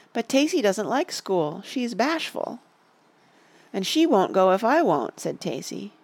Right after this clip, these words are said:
"No, I won't go if she won't," said Betsy. They lifted anxious faces, smeared with chocolate and tears. Miss Dalton stooped down and put an arm around each of them. She smiled up at Missus Chubbuck.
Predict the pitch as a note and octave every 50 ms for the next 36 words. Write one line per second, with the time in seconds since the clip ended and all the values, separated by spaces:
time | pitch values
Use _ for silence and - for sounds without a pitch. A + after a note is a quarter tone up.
0 | _ _ _ _ - - - - - - - C4+ D#4 E4 C#4+ F3+ C3+ A#2 - -
1 | G#3 C4 E4 D#4 A#3 G3+ F#3 - - G#3+ G#3 E3+ D#3 F3+ - - B3 C4 A#3 F#3+
2 | E3 D#3 D#3 - - - - - - F3 - - - - - F3 F3 F3+ - _
3 | _ _ _ _ _ _ _ _ _ _ _ _ _ _ _ - G3 G3 G3+ A3+
4 | A#3 - - F3 - - F3+ F#3 G3 G3 - - F3 - - - F#3 F3+ F3+ F3
5 | - A2+ A#2+ F3 - - _ _ _ _ - - - - G#3+ G3+ G3 F3+ - F3
6 | F3 - - F3 F3 - - D3+ - - - - - - - A3 G3+ F#3 - -
7 | - - - - _ _ _ _ _ _ _ _ _ _ _ _ _ _ _ _
8 | _ _ _ _ _ _ _ _ _ _ _ - - G3 G3 - - F#3+ F3 F3
9 | E3+ - D#3+ D3+ D#3 - - - F#3 F3+ - _ - F3 D3+ C#3+ C#3+ C3 - -
10 | C3 D3+ E3+ - F#3 F3+ F3 - - F3 E3 D#3 D3 D3 C3+ B2+ C#3+ D3 - -
11 | E3 - - D3 - D3 C3 C#3+ F3 F3 - _ _ _ _ - - - G#3 -
12 | F#3 E3 E3+ D3 D3+ D#3 D#3+ - - - A#2 D#3+ - D3+ D#3 - - D3+ A#2 -
13 | - - - -